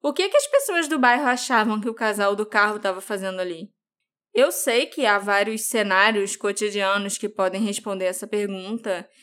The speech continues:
e existem várias desculpas que o casal podia ter dado. Mas eles eram tão óbvios que uma criança de quatro anos sabia que ela tava sendo perseguida.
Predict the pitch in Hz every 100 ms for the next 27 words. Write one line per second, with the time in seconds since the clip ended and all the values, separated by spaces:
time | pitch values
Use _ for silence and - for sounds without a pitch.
0 | _ - 208 214 202 214 226 196 202 208
1 | 220 220 226 269 330 359 294 - 262 262
2 | 233 214 226 226 220 202 208 220 214 214
3 | 196 170 165 - _ _ _ _ - 233
4 | 269 330 311 285 277 277 330 370 302 302
5 | 285 214 196 202 - 254 269 277 269 269
6 | 269 262 269 - 254 302 370 302 254 262
7 | 330 - 359 254 247 262 339 381 381 233
8 | 220 302 - 220 214 240 247 254 370 403
9 | 480 247 -